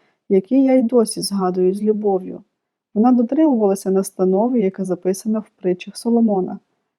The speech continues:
«Повчай юнака на початку його шляху, і він не зверне з нього, навіть коли постаріє». На власному досвіді я чітко розумію, наскільки важливими були ті уроки.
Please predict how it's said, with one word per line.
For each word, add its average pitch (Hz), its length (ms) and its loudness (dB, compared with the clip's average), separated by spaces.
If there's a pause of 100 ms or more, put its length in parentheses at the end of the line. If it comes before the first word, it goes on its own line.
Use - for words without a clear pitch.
(140)
«Повчай 196 560 0
юнака 262 480 0
на 220 100 0
початку 202 600 -6
його 196 180 -6
шляху, 220 560 -4 (360)
і 190 120 2
він 220 320 2
не 269 100 2
зверне 214 580 2
з 208 120 -10
нього, 202 260 -2
навіть 185 400 -4
коли 180 240 -6
постаріє». 202 760 -6 (500)
На 202 140 2
власному 269 520 2
досвіді 208 580 0
я 180 140 0
чітко 226 460 -2
розумію, 226 500 2
наскільки 220 600 -4
важливими 226 560 2
були 185 360 -2
ті 190 220 -2
уроки. 208 560 -2